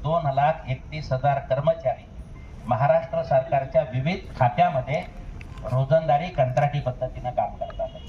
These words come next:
एक त्या राष्ट्रीय आरोग्य मिशन मध्ये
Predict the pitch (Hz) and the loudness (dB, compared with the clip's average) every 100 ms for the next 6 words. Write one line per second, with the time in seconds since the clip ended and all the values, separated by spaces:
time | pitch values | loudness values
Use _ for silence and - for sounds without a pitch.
0 | - - - - - - - - - 135 | -12 -12 -14 -12 -14 -14 -14 -14 -6 -6
1 | - - 196 214 - 175 147 139 - 196 | -2 4 6 6 4 4 4 2 -2 4
2 | 220 156 170 190 196 175 - 190 185 165 | 4 4 2 0 -2 -2 0 2 2 2